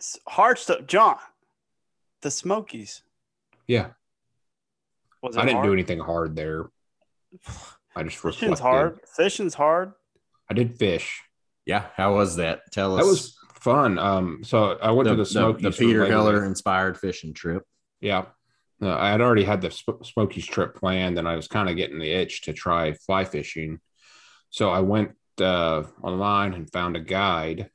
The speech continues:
Speaker 2: for a five-hour summer trout special.
Speaker 1: Hell yeah.
Speaker 2: And he, they had me meet in Cherokee, North Carolina, and they took me over to Deep Creek,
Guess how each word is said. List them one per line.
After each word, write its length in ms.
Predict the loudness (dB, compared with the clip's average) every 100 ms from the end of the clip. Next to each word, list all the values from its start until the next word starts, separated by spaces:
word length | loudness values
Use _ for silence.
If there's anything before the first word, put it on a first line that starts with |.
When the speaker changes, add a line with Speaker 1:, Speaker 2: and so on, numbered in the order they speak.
| _ _ _ _ _ _ -20 -20 _
Speaker 2:
for 300 | -4 0 0
a 160 | -2 -4 -10 _ _
five-hour 920 | 2 2 2 0 0 0 0 -2 -4 -6
summer 360 | -4 -2 -2
trout 380 | -4 -4 -4 -4
special. 560 | -8 -6 -6 -8 -10 -12 _ _ _
Speaker 1:
Hell 280 | -14 -12 -10
yeah. 380 | -10 -12 -12 -14 -18 _ _ _ _ _ _ _
Speaker 2:
And 560 | -8 -4 -4 -4 -6 -8 -8
he, 540 | -2 -2 0 -2 -6 -4
they 100 | 0
had 180 | 2 2
me 120 | 0
meet 400 | 0 0 -2 -4 -8
in 240 | -6 -6
Cherokee, 520 | -4 0 0 0 -2
North 240 | -2 -2 -4
Carolina, 720 | -4 -2 0 0 0 -2 -6 _ _ _ _
and 120 | -6
they 80 | -6
took 200 | -4 -2
me 100 | 2
over 140 | 4 2
to 120 | -2
Deep 340 | -4 -4 -4
Creek, 460 | -8 -4 -4 -6 -16